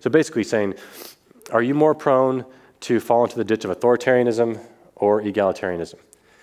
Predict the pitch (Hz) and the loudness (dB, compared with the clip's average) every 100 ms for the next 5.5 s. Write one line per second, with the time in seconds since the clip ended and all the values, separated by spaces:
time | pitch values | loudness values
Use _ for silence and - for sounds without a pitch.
0 | _ _ _ - 104 95 95 127 123 131 | _ _ _ -4 -2 -2 0 0 0 -2
1 | 117 - - 101 95 92 - - - - | -2 -8 -6 -2 0 -2 -8 -20 -14 -4
2 | 92 87 120 - - 127 117 - 107 95 | -2 0 -2 -2 -6 -4 -4 -6 -2 0
3 | 104 95 90 95 95 98 98 87 - 95 | 2 0 -2 -2 -4 -4 -4 -6 -8 -12
4 | - - - _ _ _ _ _ _ _ | -12 -20 -20 _ _ _ _ _ _ _
5 | _ _ - 113 107 | _ _ -2 0 0